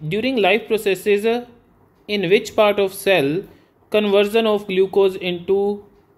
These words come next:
pyruvate takes place? Cytoplasm 'ਚ ਹੁੰਦਾ ਬਈ ਇਹ। ਅੱਗੇ, which gas is used in a liquid form as a fuel in the rocket? ਰਾਕਟ ਦੇ ਵਿੱਚ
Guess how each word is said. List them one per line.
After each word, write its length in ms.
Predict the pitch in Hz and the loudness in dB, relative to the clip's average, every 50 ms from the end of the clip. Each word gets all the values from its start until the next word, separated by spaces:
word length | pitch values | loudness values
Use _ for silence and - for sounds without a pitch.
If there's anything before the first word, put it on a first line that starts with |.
| _ _ _ _ _ _ _ - | _ _ _ _ _ _ _ 2
pyruvate 580 | 196 185 190 190 208 208 196 190 190 185 185 | 4 4 4 4 4 4 4 4 2 2 -2
takes 400 | - - - 175 165 156 156 - | -6 -6 -2 -2 -2 -2 -4 -10
place? 640 | - - - 156 143 139 131 127 120 104 - - 110 | -18 -14 -8 -6 -4 -2 -2 -2 -4 -6 -8 -12 -14
Cytoplasm 1000 | 92 - - - 175 170 175 175 180 180 170 170 151 135 117 110 - 131 123 127 | -14 -12 -6 -2 0 0 0 0 -2 -4 -4 -2 -2 0 0 -2 -2 -6 -8 -8
'ਚ 100 | 123 - | -8 -8
ਹੁੰਦਾ 240 | 127 123 123 131 127 | -8 -4 -4 -2 -2
ਬਈ 200 | 147 151 156 160 | 0 0 0 0
ਇਹ। 320 | 160 160 190 214 247 262 - - - _ _ _ - - - _ _ _ - | 0 0 0 0 -2 -4 -8 -16 -20 _ _ _ -20 -20 -20 _ _ _ -2
ਅੱਗੇ, 160 | 170 175 190 | 2 4 4
which 220 | 190 208 220 - - | 4 4 2 -2 -2
gas 400 | 226 202 196 196 202 202 196 - 208 190 185 | 0 2 2 4 2 2 0 0 2 2 2
is 140 | 190 185 208 208 208 202 175 160 151 156 160 | 2 0 0 0 0 0 -2 -2 -2 0 0
used 480 | 165 175 180 196 208 220 220 214 214 240 | 0 -2 -2 -4 -4 -4 -6 -4 -4 -4
in 240 | 233 - 190 190 196 | -2 -2 -2 -2 -2
a 80 | 202 185 170 | -2 -2 -2
liquid 300 | 170 170 170 214 208 202 | -4 -2 0 0 2 2
form 360 | 202 208 190 175 170 185 190 | 0 0 -2 -2 -2 -2 -2
as 640 | 196 185 175 165 160 160 165 165 170 175 170 170 202 202 208 - - _ _ _ _ _ _ _ _ _ _ _ _ _ _ _ - 190 190 | -4 -2 0 2 2 2 2 2 2 0 0 -2 -4 -6 -6 -8 -16 _ _ _ _ _ _ _ _ _ _ _ _ _ _ _ -2 0 0
a 20 | |
fuel 480 | 190 - - 196 202 214 226 226 208 190 | 0 0 0 2 2 2 4 4 2 2
in 80 | 180 | 2
the 140 | 175 175 165 | 0 0 0
rocket? 300 | 147 139 139 - 135 143 | 0 0 0 -2 -2 -2
ਰਾਕਟ 300 | 143 160 160 160 196 196 | -2 -2 -2 -2 -4 -2
ਦੇ 120 | 196 202 190 | -2 -2 -2
ਵਿੱਚ 500 | 170 156 156 156 - 175 175 185 220 | -2 -2 -4 -4 -4 -2 -2 -2 -2